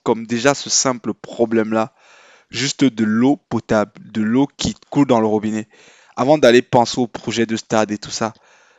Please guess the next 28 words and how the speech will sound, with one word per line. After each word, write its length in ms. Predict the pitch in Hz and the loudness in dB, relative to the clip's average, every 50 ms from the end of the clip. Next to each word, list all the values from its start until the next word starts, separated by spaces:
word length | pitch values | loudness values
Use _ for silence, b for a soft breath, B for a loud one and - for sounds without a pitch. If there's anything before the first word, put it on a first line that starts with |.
| b b - | b b -6
de 80 | 117 113 | -4 -4
faire 260 | - - 127 123 120 | 0 2 2 4 4
des, 340 | 117 113 113 110 110 110 107 | 2 0 0 0 0 -2 -2
des, 220 | 104 107 107 104 | -2 -4 -4 -2
des 240 | 101 113 110 104 113 | -4 -4 -4 -4 -6
effets 220 | - - 123 117 | -4 -2 -2 0
d'annonce 420 | 113 110 107 110 113 120 117 - - | 2 0 0 0 -4 -6 -6 -8 -12
et 40 | |
tout 120 | _ - 107 | _ -14 -8
ça, 220 | - 113 104 - b b b b b b b b b b _ - | -6 -4 -6 -6 b b b b b b b b b b _ -10
euh, 200 | - - - - - _ _ | -8 -8 -8 -8 -12 _ _
il 80 | - - | -14 -14
faut 160 | - - 123 | -6 -4 0
résoudre 300 | 117 123 117 123 151 156 | 2 2 0 0 -2 -6
ce 100 | - 135 | -6 -2
genre 180 | 117 127 120 117 | 2 2 2 2
de 80 | 117 | 0
problème. 400 | 110 - - 156 151 185 196 156 110 - | -4 -4 0 4 4 4 4 4 2 2
La 140 | 120 113 | 2 2
route, 500 | 117 117 139 156 143 - - - - _ _ _ _ _ _ _ _ _ _ _ _ - | 2 0 -2 -8 -10 -10 -14 -20 -20 _ _ _ _ _ _ _ _ _ _ _ _ -2
les 140 | 123 120 120 | 2 2 2
routes, 280 | 120 143 151 - - | 2 0 -4 -4 -2
il 40 | - | -2
y 20 | 104 | -2
a 60 | - | 0
pas 180 | - 175 196 | 2 2 2
de 80 | 175 160 | 4 2
route. 300 | 139 147 170 - - | -2 -2 -6 -6 -6